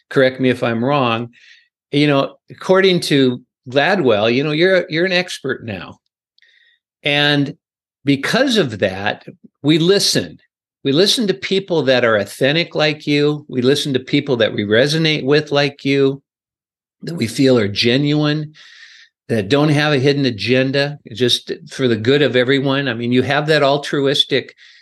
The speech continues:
element that comes out in your conversation and your tone of voice. And so, that being said, this can affect how a family grows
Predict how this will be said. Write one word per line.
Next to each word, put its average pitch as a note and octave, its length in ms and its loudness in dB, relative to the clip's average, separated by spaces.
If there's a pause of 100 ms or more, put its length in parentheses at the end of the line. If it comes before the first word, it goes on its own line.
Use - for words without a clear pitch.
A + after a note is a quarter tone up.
(280)
element C#3 540 2
that A2+ 260 -4
comes C3+ 360 0
out C3+ 480 -2
in B2 140 -8
your A2+ 140 -4
conversation B2+ 840 -2
and G#2 100 -6
your G2+ 120 -8
tone A#2 240 -4
of F#2 100 -6
voice. G#2+ 520 -2 (1300)
And C3 160 0
so, E3+ 160 2
that A#3 240 0
being G#3 280 2
said, B2 640 0 (280)
this G3 300 0
can C#4 180 0
affect F#3+ 720 -2 (180)
how D3 260 -2
a A#2 60 0
family E3 640 0
grows D#3 880 0